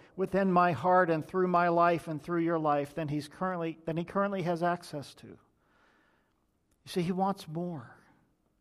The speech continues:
He wants more of you, and He wants you to have more of Him. And that's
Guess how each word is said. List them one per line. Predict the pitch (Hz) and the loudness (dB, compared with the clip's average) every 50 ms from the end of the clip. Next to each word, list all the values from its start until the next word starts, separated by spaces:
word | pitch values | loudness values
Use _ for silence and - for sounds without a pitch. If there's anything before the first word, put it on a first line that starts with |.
| _ _ _ _ _ _ _ _ _ _ _ _ _ _ _ _ _ _ _ _ _ _ _ _ _ _ _ _ _ _ | _ _ _ _ _ _ _ _ _ _ _ _ _ _ _ _ _ _ _ _ _ _ _ _ _ _ _ _ _ _
He | - 160 | -10 -8
wants | 156 156 160 151 131 - | -4 -2 -2 -4 -4 -6
more | 143 139 143 143 147 151 | -8 -6 -4 -4 -4 -4
of | 151 139 | -6 -8
you, | 131 131 127 127 123 120 113 _ _ _ _ _ _ _ _ _ _ _ _ _ _ _ _ _ _ _ _ _ _ _ _ _ _ _ _ _ _ _ _ _ _ - | -10 -16 -16 -16 -16 -18 -20 _ _ _ _ _ _ _ _ _ _ _ _ _ _ _ _ _ _ _ _ _ _ _ _ _ _ _ _ _ _ _ _ _ _ -14
and | 147 139 | -10 -8
He | 147 151 | -8 -6
wants | 147 147 147 143 139 - - | -6 -4 -4 -6 -6 -8 -8
you | 147 147 147 | -6 -6 -4
to | 143 143 | -4 -4
have | 139 139 131 | -6 -6 -6
more | 139 135 135 139 139 | -6 -6 -6 -6 -8
of | 131 - | -10 -10
Him. | 151 156 135 139 131 - _ _ _ _ _ _ _ _ _ _ _ _ _ _ _ _ _ _ _ _ _ _ _ _ _ _ _ | -12 -14 -14 -16 -18 -20 _ _ _ _ _ _ _ _ _ _ _ _ _ _ _ _ _ _ _ _ _ _ _ _ _ _ _
And | 143 143 139 | -10 -6 -2
that's | 147 143 147 147 147 - - - - | -2 -2 -2 -4 -8 -16 -18 -20 -20